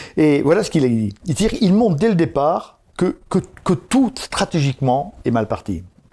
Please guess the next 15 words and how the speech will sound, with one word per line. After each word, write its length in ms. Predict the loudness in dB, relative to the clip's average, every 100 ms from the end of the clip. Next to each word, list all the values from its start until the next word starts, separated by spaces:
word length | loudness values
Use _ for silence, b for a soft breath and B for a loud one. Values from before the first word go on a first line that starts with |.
| _ _ -20 -12 0
Il 160 | 2 4
dit, « 160 | 4
Cette 240 | 4 2 2
entreprise 640 | 0 -2 0 0 0 -4 -14 B B B -2
a 100 | 2
montré 380 | 2 0 0 2
le 100 | 2
modèle 520 | 4 2 4 2 2
de 60 |
ce 120 | 0 0
qu'il 120 | 0
ne 80 | 0
fallait 300 | 0 0 0
pas 180 | 0
faire 540 | -2 2 2 2 0